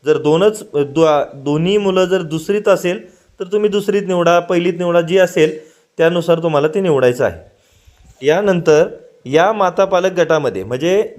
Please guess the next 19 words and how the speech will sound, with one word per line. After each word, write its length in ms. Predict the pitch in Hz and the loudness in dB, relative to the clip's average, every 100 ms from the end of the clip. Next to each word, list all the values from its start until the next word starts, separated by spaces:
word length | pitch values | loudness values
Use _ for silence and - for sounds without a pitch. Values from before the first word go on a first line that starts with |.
| 123 | -10
जी 140 | 147 | -10
काही 540 | 165 185 180 202 208 - | 0 2 2 0 -2 -2
आपण 380 | 147 151 185 190 | -4 0 -2 -2
साई 360 | 185 143 156 | -4 0 2
नावाचा 380 | 190 185 185 190 | 2 2 0 0
जो 120 | 185 | -4
काही 180 | 180 190 | -2 -2
गट 200 | 156 165 170 | 2 0 0
निवडलेला 680 | 160 156 151 156 156 156 143 | -8 -4 2 2 2 2 2
आहे, 260 | 110 123 - - _ _ | 0 -4 -8 -18 _ _
या 220 | 131 175 196 | 0 0 2
गटामध्ये 720 | 165 165 208 202 175 160 220 - - _ _ _ - | 0 2 2 4 2 2 0 -6 -20 _ _ _ -6
एकूण 320 | 160 185 214 | -4 -2 -2
किती 240 | 220 220 | -2 -4
माता 280 | 240 214 202 | 0 2 2
पालक 320 | 196 185 185 | 2 2 2
आहे, 360 | 175 147 147 165 | 2 2 0 -2
तर 200 | 165 180 | -4 -2
या 340 | 190 196 220 | 2 2 2